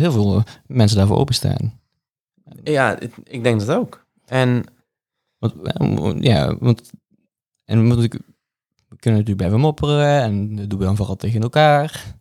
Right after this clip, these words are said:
Speaker 2: Mhm.
Speaker 1: En dan
Speaker 2: Ja,
Speaker 1: gaan we
Speaker 2: en
Speaker 1: weer naar huis en dan is het weer, dan gaan we weer, en dan, eh, hebben we, halen we plezier uit ons werk, zeker, want we hebben ook leuke dingen.
Speaker 2: Ja, oké.
Speaker 1: Nou.
Speaker 2: En het is ook heel, <clears throat>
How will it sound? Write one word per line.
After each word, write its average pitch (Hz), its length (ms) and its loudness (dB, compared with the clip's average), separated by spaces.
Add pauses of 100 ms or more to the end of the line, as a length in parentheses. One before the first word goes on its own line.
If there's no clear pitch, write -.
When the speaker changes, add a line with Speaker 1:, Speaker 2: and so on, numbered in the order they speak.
Speaker 2:
Mhm. 117 160 -10
Speaker 1:
En 120 220 -8 (100)
dan 107 120 -6
Speaker 2:
Ja, 104 180 0
Speaker 1:
gaan 107 80 4
we 113 60 4
Speaker 2:
en 117 60 4
Speaker 1:
weer 123 80 4
naar 123 140 2
huis 151 540 0
en - 100 -8
dan 104 200 -4 (220)
is 107 140 -4
het 107 160 0
weer, 110 260 0
dan 104 140 -2
gaan 120 280 -2
we 123 60 0
weer, 127 200 -4
en 123 120 -6
dan, 120 220 -2
eh, - 220 -10 (420)
hebben 107 340 0
we, 101 60 2
halen 107 280 2
we 110 80 2
plezier 127 300 2
uit 147 100 -2
ons 143 120 -2
werk, 156 240 0
zeker, 104 640 -4 (220)
want - 200 -20
we - 60 -20
hebben 98 200 -8
ook 110 100 -6
leuke 131 280 0
dingen. 127 300 -2 (760)
Speaker 2:
Ja, 123 340 -8
oké. - 180 -4
Speaker 1:
Nou. - 120 0
Speaker 2:
En 156 100 2
het 160 120 -4
is 165 120 -6
ook 165 100 -4
heel, 156 380 2 (220)
<clears throat> - 80 -10